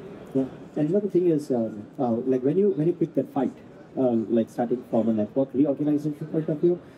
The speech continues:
um, it becomes like, I, I have this C M M S system, or I have this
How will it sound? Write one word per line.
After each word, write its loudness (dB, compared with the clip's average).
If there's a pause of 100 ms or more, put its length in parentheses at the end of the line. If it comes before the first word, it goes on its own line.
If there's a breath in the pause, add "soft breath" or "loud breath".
(180 loud breath)
um, 0
it 2
becomes 0
like, 2
I, 2
I 4
have -2
this 2
C 4
M -2
M -2
S -6
system, -6
or 0
I 0
have 0
this 0